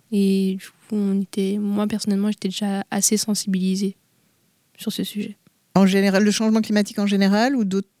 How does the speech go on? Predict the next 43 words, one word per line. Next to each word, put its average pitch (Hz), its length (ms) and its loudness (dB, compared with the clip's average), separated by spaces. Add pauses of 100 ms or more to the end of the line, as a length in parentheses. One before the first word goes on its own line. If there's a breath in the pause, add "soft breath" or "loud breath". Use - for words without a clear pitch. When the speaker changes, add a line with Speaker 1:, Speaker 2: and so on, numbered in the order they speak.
(100)
Speaker 2:
thèmes 202 260 4
plus - 180 -2
précis, 196 680 6
euh, 165 500 6 (800 soft breath)
c'était 190 260 4
plus 220 260 4
les 214 80 8
Speaker 1:
Euh, 208 60 2
Speaker 2:
températures, 190 640 2
<laughs> - 100 -6
les 226 100 6
températures 196 560 2
Speaker 1:
Bah, 214 80 4
Speaker 2:
et 190 40 4
les 170 260 6
Speaker 1:
non, 285 200 2
il 254 80 0
y 226 60 2
a 214 80 2
les, 208 380 2
le 202 100 -2
changement 208 280 -2
climatique, 214 680 -2
le 202 120 0
tri, 233 640 -2
enfin, - 380 -6
des 202 640 0
Speaker 2:
Des 190 80 10
déchets ? 196 320 6
Speaker 1:
actions, 220 280 -2
oui. 202 140 -6 (200)
Speaker 2:
Ouais. 196 380 8
Speaker 1:
Les 214 120 2
actions 208 220 0
contre 226 280 -6
la 202 100 0
pollution, 202 520 -4
un 202 100 -2
peu. - 160 -14 (360 soft breath)
Speaker 2:
La 196 100 4
pollution 202 360 4
aussi, 185 260 6
ouais. 165 200 6